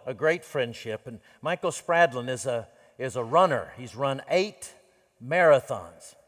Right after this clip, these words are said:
And, uh, the last marathon he ran was at Saint Jude, the Saint Jude Marathon. Some of you read,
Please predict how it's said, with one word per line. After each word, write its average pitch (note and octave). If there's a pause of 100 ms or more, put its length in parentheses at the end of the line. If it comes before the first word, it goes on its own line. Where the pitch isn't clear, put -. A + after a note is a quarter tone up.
(1080)
And, D3+
uh, D3 (200)
the D#3+
last G#3
marathon C#3
he C#3+
ran C#3
was -
at B2+
Saint D3
Jude, A2
the G#2
Saint C#3+
Jude A#2+
Marathon. F2+ (1500)
Some G2+
of G2+
you D3
read, F#2